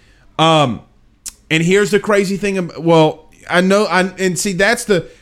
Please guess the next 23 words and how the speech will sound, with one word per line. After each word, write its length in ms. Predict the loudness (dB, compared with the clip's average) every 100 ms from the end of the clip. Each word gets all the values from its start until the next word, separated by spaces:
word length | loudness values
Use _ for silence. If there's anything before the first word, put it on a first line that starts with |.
| -2
that's 300 | 0 0 -2
the 100 | -4
part 340 | 0 0 0
that 100 | -2
I 200 | 0 0
have 200 | 0 -2
to 60 | -4
get 120 | -2
over 200 | 0 0
because 320 | -2 -2 -2
I 100 | -2
live 300 | -2 2 0
here 460 | 0 -2 -2 -4 -6 -20 _ -6
and 140 | -2 2
people 200 | 2 0
think 220 | -4 -4
that 120 | -4
I'm 460 | -4 -6 -14 -12 -2
really 260 | 0 0
pushing 360 | 0 -4 -4 -4
for 140 | -4
T 240 | -2 -4 -2
J. 460 | 0 2 0 -2